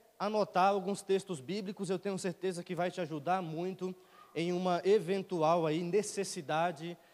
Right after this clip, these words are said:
de você precisar responder a uma pessoa que tenha dúvida sobre este assunto, tá bom? Vamos lá então, o primeiro texto que eu quero ler com vocês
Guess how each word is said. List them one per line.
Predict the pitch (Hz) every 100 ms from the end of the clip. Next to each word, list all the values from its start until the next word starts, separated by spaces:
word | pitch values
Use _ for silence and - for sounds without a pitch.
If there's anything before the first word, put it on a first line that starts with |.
| _
de | 131
você | 143 156 - 170
precisar | - 185 185 170 139 165 160
responder | 170 180 - 165 139 156 185 185 _ _ _
a | 139
uma | 156 185
pessoa | 196 185 156 - 160 175 185 185 - _
que | 185
tenha | 147 190 165
dúvida | 147 165 151 160
sobre | 170 151
este | 151 -
assunto, | 151 - 113 101
tá | - 123
bom? | 233 285 - - - _ _ _ _ - - _
Vamos | 175 208
lá | 196 185
então, | - 214 240
o |
primeiro | 214 214 233 233
texto | - 220 220 214
que |
eu | 214
quero | 196 202
ler | 185 185
com | 180 165
vocês | 160 - 180 208 208